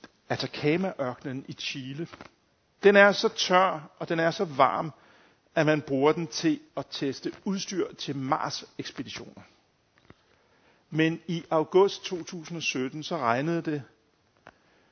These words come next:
og så pludselig så ørkenen ud, som man kan se på billedet til højre. Så var der et blomsterhav over det hele.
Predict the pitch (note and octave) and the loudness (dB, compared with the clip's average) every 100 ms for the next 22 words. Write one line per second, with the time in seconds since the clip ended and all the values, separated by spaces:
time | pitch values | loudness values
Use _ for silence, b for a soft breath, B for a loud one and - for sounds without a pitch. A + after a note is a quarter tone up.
0 | b _ _ D#3+ C#3+ - - G3 F#3+ - | b _ _ -4 -2 -4 -4 -6 -6 -6
1 | F#3+ - F3 D3+ - C3+ D3+ - D#3+ - | -8 -4 -4 -4 -2 -2 -2 -8 -10 -6
2 | F3 D#3 - _ _ - - D3 C3+ C#3+ | -2 -2 -4 _ _ -16 -10 -8 -8 -8
3 | - C#3+ C#3+ - - C3 A2 b b b | -6 -6 -6 -12 -6 -6 -6 b b b
4 | b - B2+ C3+ C#3+ C3+ - - B2 A2 | b -2 0 2 2 0 -4 -4 -6 -6
5 | _ _ _ A2+ F#2+ G#2 B2+ - _ _ | _ _ _ -12 -10 -10 -12 -18 _ _
6 | _ _ b b b b _ _ _ _ | _ _ b b b b _ _ _ _
7 | _ _ _ - F#3 F3 E3+ E3+ D#3+ F3 | _ _ _ -6 -2 0 0 0 -2 -6
8 | - C#3+ D3 C#3 - - C#3+ A#2+ G2+ G#2 | -6 -2 0 0 -2 -10 -10 -8 -10 -10
9 | - _ _ _ _ _ _ _ _ _ | -16 _ _ _ _ _ _ _ _ _
10 | _ D3 B2+ A2+ C3 C3 A#2+ G2+ G2+ G#2+ | _ -2 -2 -2 -6 -8 -10 -8 -8 -10